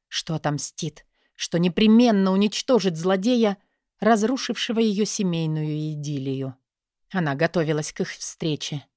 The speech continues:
Долго готовилась. И действительно даже смогла попасть в Орден Фаталов, только для того, чтобы расправиться с ним, обеспечить себе доступ к телу. Все её усилия,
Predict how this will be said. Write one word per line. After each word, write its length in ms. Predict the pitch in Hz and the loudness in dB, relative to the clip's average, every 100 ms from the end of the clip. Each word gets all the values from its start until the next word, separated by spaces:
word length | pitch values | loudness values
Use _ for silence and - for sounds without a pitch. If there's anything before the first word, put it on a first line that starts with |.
| _ _ - | _ _ -6
Долго 520 | 147 147 160 170 165 | -2 2 0 0 0
готовилась. 680 | 165 160 170 143 139 - - _ _ - | 0 2 0 0 -4 -6 -16 _ _ -4
И 80 | 196 | 2
действительно 800 | 202 - - 196 233 214 202 180 | 2 2 -2 0 0 2 0 2
даже 240 | 196 202 | 2 0
смогла 480 | - 196 185 190 208 | -2 0 2 2 2
попасть 580 | 208 196 208 214 - 175 | 0 -2 0 -2 -2 0
в 80 | |
Орден 280 | 196 185 185 | 0 2 0
Фаталов, 680 | - 202 - 208 160 131 _ _ _ _ _ | -2 -4 0 2 2 -2 _ _ _ _ _
только 240 | 165 139 151 | -6 -4 -2
для 140 | 156 | -2
того, 220 | 156 156 | 0 -2
чтобы 240 | - 160 156 | -4 -2 -2
расправиться 640 | - - 180 170 - 180 | -2 0 0 2 -2 -4
с 140 | - | -2
ним, 280 | 190 170 139 - _ _ _ | 0 2 0 -6 _ _ _
обеспечить 840 | - 175 196 - - 262 - 175 - | -2 2 2 0 -2 -2 0 -4 -4
себе 240 | 185 180 | -2 0
доступ 460 | 170 208 - 190 - | 2 0 0 -6 -6
к 100 | - | -10
телу. 460 | - 208 156 143 - _ _ _ _ _ _ _ - | 0 0 0 -4 -10 _ _ _ _ _ _ _ -14
Все 260 | - 165 | -6 -4
её 200 | 151 151 | -2 -2
усилия, 640 | 143 - 170 175 170 160 | -4 -4 -4 -2 -2 -4